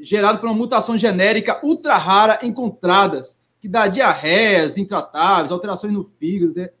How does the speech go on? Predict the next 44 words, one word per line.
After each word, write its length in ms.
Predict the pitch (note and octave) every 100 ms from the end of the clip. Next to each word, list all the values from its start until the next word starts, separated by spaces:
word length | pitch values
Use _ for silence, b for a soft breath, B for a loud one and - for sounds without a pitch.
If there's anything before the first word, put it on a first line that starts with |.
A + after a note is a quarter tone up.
| _ _ _
É, 260 | E3 F3 E3+
desregulações 840 | A3+ F#3 A#3 A3 C4 A3 - A3+
imunológicas. 720 | A#3 A#3+ G#3+ E3 G3+ G#3 F3+
Então, 380 | G3+ G3+ A#3+ A#3+ _ _ -
ela 180 | G3 A#3+
toma 300 | - B3 C4+
uma 160 | C4
série 300 | - A#3+ B3
de 100 | A#3+
vacinas, 380 | A#3 - A3 G#3+
ela 120 | A3+
é 40 | A#3
daqui 200 | A3 A3
de 120 | C4
Olinda, 600 | A3 G3+ A#3+ A#3+ A#3+ A#3+ _ _ -
ela, 380 | F#3 G3+ G3 - _
a 120 | F#3
mãe 220 | F#3+ A3
dela 420 | G3+ A3 G#3 C3+ -
se 220 | - -
vira 360 | G3 - G#3+ A#3+
bastante. 560 | G3 F#3 - F#3 G3+ G3+
Então, 300 | G#3 G#3 - _
se 220 | - - F#4+
você 320 | D4+ - D4
puder 400 | D4 A3 C4+ C#4
ajudar, 680 | A#3 A3+ A#3 A#3+ A#3+ - _
acabou 400 | - G3 A#3 A3
a 100 | C#4+
corrida, 540 | C#4+ B3 B3 C4+ C#4 C#4 - _
mas 240 | G#3+ A3+ -
tem 200 | B3 C#4
lá, 460 | G#3 A3 G#3+ E3 F#3+
entra 220 | A#3+ A3+
lá 80 | A3+
no 60 |
Instagram 280 | A3+ G3+ G3+
da 100 | G#3
Annalise 440 | G3+ G3+ G3 G3 G3
Rosendo 260 | F3 G3+
e 60 | G#3
participe, 640 | A3+ A#3 - - A3+ G3+
meu 120 | D3+
velho. 200 | B2 A#2+